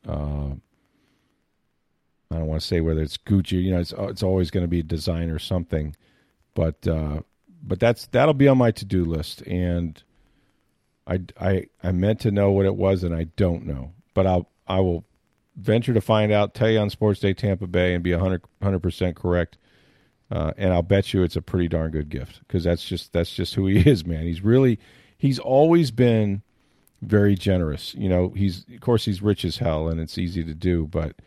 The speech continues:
uh, he didn't have to do it. And he always goes above and beyond and, and doesn't disappoint, anybody with, uh,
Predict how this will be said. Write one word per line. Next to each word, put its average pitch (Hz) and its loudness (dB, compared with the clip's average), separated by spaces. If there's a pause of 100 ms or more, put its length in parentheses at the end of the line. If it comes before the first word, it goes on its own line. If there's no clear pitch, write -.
(340)
uh, - -4
he 107 2
didn't 143 4
have 110 0
to 80 -10
do 76 -6
it. 58 -12 (160)
And 87 -4
he 104 2
always 104 4
goes 98 2
above 87 0
and 85 -2
beyond 85 0
and, 80 -6
and 87 -4
doesn't 87 0
disappoint, 85 -4 (560)
anybody 82 -2
with, 76 -6
uh, 76 -4